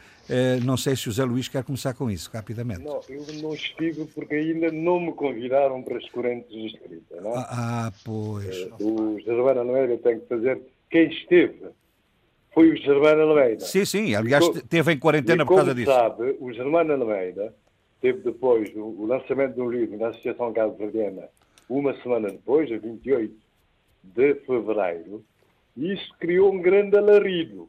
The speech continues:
Speaker 2: porque quando o Germano regressou a Cabo Verde, apresentou-se às entidades de saúde, porque teve, tinha uma gripe, e como teve com o Luís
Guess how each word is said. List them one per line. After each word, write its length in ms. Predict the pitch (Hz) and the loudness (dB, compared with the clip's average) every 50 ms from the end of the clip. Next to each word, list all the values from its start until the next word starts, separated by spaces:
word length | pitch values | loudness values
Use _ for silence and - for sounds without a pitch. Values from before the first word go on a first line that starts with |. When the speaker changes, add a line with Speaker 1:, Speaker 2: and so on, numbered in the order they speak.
| _ _ | _ _
Speaker 2:
porque 280 | - 107 107 107 120 | -10 -10 -6 -6 -8
quando 400 | 120 - 160 175 180 180 165 165 | -2 0 2 2 2 2 0 0
o 80 | 151 135 | 0 0
Germano 640 | 123 123 131 120 117 110 107 98 95 95 90 82 - _ _ _ _ _ _ _ _ | -2 -4 -4 -2 -2 -2 -2 -2 -6 -10 -14 -16 -18 _ _ _ _ _ _ _ _
regressou 460 | 104 113 123 135 127 - - 131 120 | -6 -4 -4 -4 -6 -2 2 2 2
a 60 | 113 110 | 2 2
Cabo 240 | - 104 98 85 82 87 | 0 -4 -4 -4 -6 -6
Verde, 260 | 104 123 160 196 202 - _ _ _ _ _ _ _ - | -2 -2 -2 -2 -2 -10 _ _ _ _ _ _ _ -4
apresentou-se 840 | 107 - - 135 135 131 135 131 123 123 147 143 139 135 - 127 | -4 -2 -2 -2 0 0 0 0 2 4 4 4 4 2 0 -2
às 240 | 123 117 110 104 98 | -2 0 0 -2 -2
entidades 720 | 113 123 120 - 117 117 107 113 107 104 101 98 95 92 90 | -6 -8 -8 -6 -6 -2 0 0 0 0 -2 -6 -14 -18 -20
de 120 | 95 - _ _ | -20 -20 _ _
saúde, 640 | - 131 135 143 156 175 175 175 160 151 170 180 180 175 - _ _ _ _ _ _ _ _ _ _ _ 123 _ | -2 0 2 4 4 4 4 4 2 0 -2 -2 -2 -4 -12 _ _ _ _ _ _ _ _ _ _ _ _ _
porque 800 | - 131 139 135 - - - 151 156 160 165 170 175 165 123 110 - _ _ | 0 0 0 0 -2 -2 -2 2 4 4 4 4 2 0 -4 -8 -10 _ _
teve, 680 | - 135 123 113 101 101 107 110 107 101 98 92 90 85 - _ _ _ | 0 0 0 0 -2 -4 -2 -2 0 0 -2 -4 -8 -12 -16 _ _ _
tinha 260 | - 107 110 107 104 | -10 -8 -4 -4 -4
uma 180 | 98 98 95 95 | -4 -4 -8 -8
gripe, 400 | - - 151 214 214 220 - - _ _ _ _ _ _ _ _ _ _ _ _ _ 104 | -2 -2 -2 -2 -2 -6 -12 -20 _ _ _ _ _ _ _ _ _ _ _ _ _ -16
e 100 | 110 107 - - | -16 -16 -4 0
como 240 | 170 170 165 151 - | 0 2 2 2 2
teve 220 | 156 147 123 113 | 2 2 2 0
com 160 | 110 120 117 | -4 -4 -4
o 40 | 117 | -4
Luís 240 | 117 131 147 139 - | -2 -2 -4 -4 -4